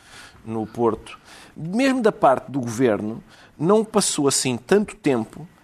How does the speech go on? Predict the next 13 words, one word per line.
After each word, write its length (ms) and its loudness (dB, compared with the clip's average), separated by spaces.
desde 480 4
que 140 -4
se 180 2
disse: 600 -4
"É 140 6
uma 180 2
injustiça 880 -4
nós 280 2
termos 420 -4
saído 340 -6
da 120 -8
lista 360 -6
verde", 360 -4